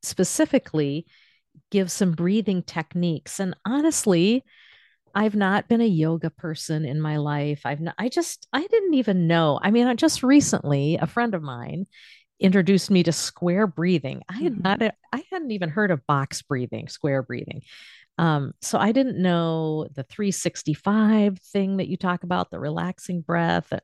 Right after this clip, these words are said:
Speaker 1: or the square breathing. So I would love for you to even mention that to people.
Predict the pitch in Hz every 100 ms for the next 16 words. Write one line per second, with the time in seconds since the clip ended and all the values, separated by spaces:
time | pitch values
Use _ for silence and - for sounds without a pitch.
0 | - 165 165 - - 180 180 185 196 170
1 | 147 - 220 269 349 202 180 - 185 180
2 | - 214 220 214 _ - _ 190 202 190
3 | 190 165 156 - - 147 135 - - -